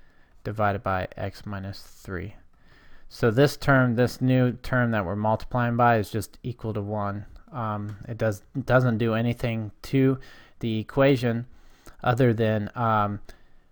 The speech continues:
creating, um, the same like, uh, denominator function on the bottom. So when we combine it, we'll get something like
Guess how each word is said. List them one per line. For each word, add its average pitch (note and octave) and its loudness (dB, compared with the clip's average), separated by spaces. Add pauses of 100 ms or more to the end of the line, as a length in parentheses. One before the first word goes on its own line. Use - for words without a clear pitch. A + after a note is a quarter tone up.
(360)
creating, A#2 0 (480)
um, G#2 -6 (220)
the A2 -4
same A#2 -2 (120)
like, A2+ 0 (420)
uh, A2 -2
denominator G#2+ -4 (140)
function G#2+ -4
on G2+ -6
the F#2+ -8
bottom. G2 0 (360)
So G#2+ 2 (360)
when A2 -6
we G#2 -4
combine A#2+ 2
it, A2+ -2 (400)
we'll G#2+ -6
get G#2+ -4
something G2+ -6
like G2+ -4